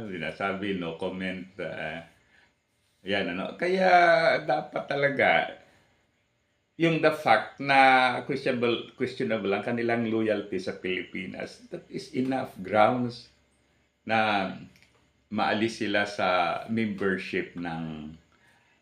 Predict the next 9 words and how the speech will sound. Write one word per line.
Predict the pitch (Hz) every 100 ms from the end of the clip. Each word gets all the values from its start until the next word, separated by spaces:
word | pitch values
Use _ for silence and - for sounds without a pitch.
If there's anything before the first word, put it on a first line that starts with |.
| _ _ _ _ _ -
ah, | 90 82 80
National | 98 98 98 92 87
Security | 90 80 85 80 80 78 -
Council. | 73 71 - 67 62 - _ _ _ _
So, | - 139
imagine | 147 151 139 143 139
na | 135
lang, | 139 131
ano, | 110 98 95 120